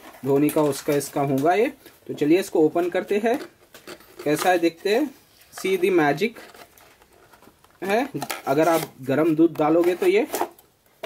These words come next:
यहाँ, यहाँ पर दिख रहा है ना, गरम दूध डालोगे तो यहाँ पर photos दिखना शुरू हो जाएगी।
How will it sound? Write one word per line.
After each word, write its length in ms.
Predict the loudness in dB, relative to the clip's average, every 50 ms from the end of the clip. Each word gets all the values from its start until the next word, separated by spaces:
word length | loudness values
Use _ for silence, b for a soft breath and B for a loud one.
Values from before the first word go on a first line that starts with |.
| -10 -10 -10 -16 -18 -20 _ _ _ -6
यहाँ, 380 | -2 -2 -2 0 0 0 2 2
यहाँ 300 | 2 2 2 2 2 0
पर 160 | 0 0 0
दिख 160 | 2 0 2 2
रहा 120 | 2 2
है 100 | 2 2
ना, 100 | 2 0 -2 -2 -4 -6 -4
गरम 240 | -2 0 0 0 2
दूध 160 | 2 2 2 4
डालोगे 360 | 2 2 4 4 2 2 0
तो 100 | -4 -4
यहाँ 240 | -4 -2 -2 -2 -4
पर 180 | -2 -2 -4 -4
photos 460 | -2 0 0 0 2 2 -2 -2 -2
दिखना 380 | -2 -6 -6 -4 -2 -2 -2 -2
शुरू 360 | -2 -2 -2 -2 0 2 2 2
हो 100 | 2 2
जाएगी। 500 | 0 -2 -2 -2 -4 -2 -2 -2 -4